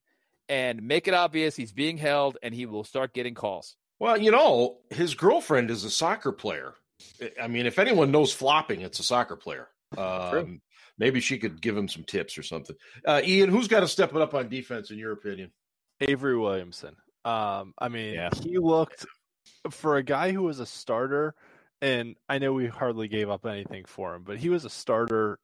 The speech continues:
Speaker 3: in this league
Speaker 2: Yeah.
Speaker 3: and was brought in. A, a lot of people thought to replace Robert Spillane,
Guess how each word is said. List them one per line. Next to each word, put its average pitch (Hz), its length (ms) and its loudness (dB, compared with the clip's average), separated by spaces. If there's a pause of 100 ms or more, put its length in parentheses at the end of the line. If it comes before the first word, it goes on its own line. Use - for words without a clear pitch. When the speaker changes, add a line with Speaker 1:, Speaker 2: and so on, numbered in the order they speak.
Speaker 3:
in 117 160 -6
this 107 220 -8
league 98 460 -8 (240)
Speaker 2:
Yeah. 104 220 -8 (340)
Speaker 3:
and 110 560 0
was 117 220 -4
brought 127 320 2
in. 110 540 0 (800)
A, 135 240 0
a 131 40 4
lot 127 280 0
of 208 80 -2
people 120 280 -4
thought 104 360 -2
to 107 100 -8
replace 135 500 -2
Robert 95 320 -2
Spillane, 92 640 -8